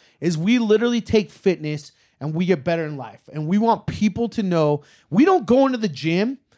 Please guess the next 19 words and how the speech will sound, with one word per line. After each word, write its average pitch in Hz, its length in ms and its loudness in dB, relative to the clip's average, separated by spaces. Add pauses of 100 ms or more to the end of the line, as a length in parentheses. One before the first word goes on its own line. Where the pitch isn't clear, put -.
(260)
for 208 180 4
a 185 40 4
number 185 340 2
on 151 100 2
a 131 40 -8
scale. - 420 -10 (340)
We 202 140 2
go 339 180 4
in 262 80 0
the 202 60 2
gym 175 640 0
to 180 100 -6
get 151 260 -2
better. 123 340 -4 (240)
And 160 80 -8
that's 226 160 0
what 269 120 4
I 214 40 4
tell 196 520 2